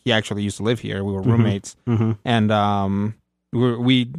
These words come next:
Speaker 1: had discussed that and, like, the general lack of, of, uh, you know,
Speaker 2: Zombies.
Speaker 1: spooky monsters and, th-
Speaker 2: Mm-hmm.
Speaker 1: and things like that. So we sat around for a while and tried to make up our own.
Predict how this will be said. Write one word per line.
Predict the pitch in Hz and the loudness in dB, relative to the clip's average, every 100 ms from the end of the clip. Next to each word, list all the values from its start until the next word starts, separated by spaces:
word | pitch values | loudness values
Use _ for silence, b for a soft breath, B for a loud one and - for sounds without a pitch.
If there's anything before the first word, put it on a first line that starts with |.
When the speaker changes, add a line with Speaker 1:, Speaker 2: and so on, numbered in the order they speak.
| - | -4
Speaker 1:
had | 147 127 | -2 0
discussed | 117 - 190 202 | -2 2 0 2
that | 120 110 104 | 4 4 2
and, | 104 110 113 | 0 -2 -2
like, | 110 104 | -2 -2
the | |
general | 107 120 123 120 110 | 0 2 4 4 4
lack | 110 110 107 - | 4 4 2 0
of, | 110 104 101 101 107 110 | 0 0 0 -2 -4 -2
of, | 107 98 104 | 0 -2 -6
uh, | 104 95 98 101 110 | -6 -4 -4 -6 -2
you | 123 | 2
know, | 113 | 2
Speaker 2:
Zombies. | 104 | 2
Speaker 1:
spooky | 101 135 123 | 2 2 2
monsters | 113 117 123 - 98 | 2 2 0 -4 -6
and, | 98 98 | -4 0
th- | 117 | 2
Speaker 2:
Mm-hmm. | 104 | 2
Speaker 1:
and | |
things | 107 104 | 0 -2
like | 101 | -4
that. | 104 107 b b b b - | -2 -2 b b b b -2
So | 139 123 120 120 - | 4 4 4 2 0
we | 123 123 120 117 | 0 0 0 -4
sat | - 131 123 | 2 4 4
around | 117 113 117 113 | 4 2 2 0
for | - 113 | 0 0
a | 104 | 2
while | 107 101 | 2 2
and | 101 98 | 0 0
tried | 117 | -2
to | 107 | 0
make | 107 110 | 0 0
up | 113 | 0
our | 104 101 | 0 0
own. | 104 113 123 | 0 0 0